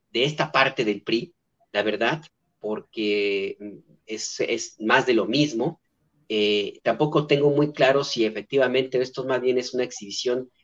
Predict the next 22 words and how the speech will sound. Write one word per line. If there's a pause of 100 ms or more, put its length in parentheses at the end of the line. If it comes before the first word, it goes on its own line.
(140)
mediática,
una
forma
de
mandar
un
mensaje, (320)
en
términos
de
qué,
tampoco
me
queda
claro,
porque
lo
que
tendrían
que
haberse
concentrado